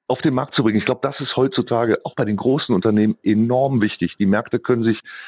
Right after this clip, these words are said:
rasend schnell drehen und du bist selbst mit einer be-, sehr bekannten Marke, äh, bist du gar nicht davor gefeit, dass plötzlich einer kommt, wahrscheinlich, weil er bei dir irgendwie sich ein paar Sachen abgeguckt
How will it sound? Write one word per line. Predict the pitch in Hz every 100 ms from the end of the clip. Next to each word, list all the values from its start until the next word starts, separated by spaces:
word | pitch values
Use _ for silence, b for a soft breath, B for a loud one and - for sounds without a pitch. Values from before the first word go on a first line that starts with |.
| B
rasend | 85 87 131 143 131 123
schnell | - 113 107
drehen | 98 120 123
und | 85
du | 101
bist | 95 104
selbst | - 117 -
mit | 110
einer | 104 104 98 B B B B B B -
be-, | 104 - 80
sehr | 113 123
bekannten | 127 - 120 -
Marke, | 107 104 143 - 95 87 -
äh, | 98
bist | 92 110 -
du | 107
gar | 92 107
nicht | 123 110
davor | - 107
gefeit, | 101 - 107 123
dass | 98 -
plötzlich | - 120 - 110 -
einer | 104 110
kommt, | 101 - 117 139 - -
wahrscheinlich, | 82 - 87 82
weil | 85
er | 85
bei | 78
dir | 76 104
irgendwie | 90 85 78 82 80 B B B B B
sich | - -
ein | 85
paar | 92 85
Sachen | 110 123
abgeguckt | - - 123 - -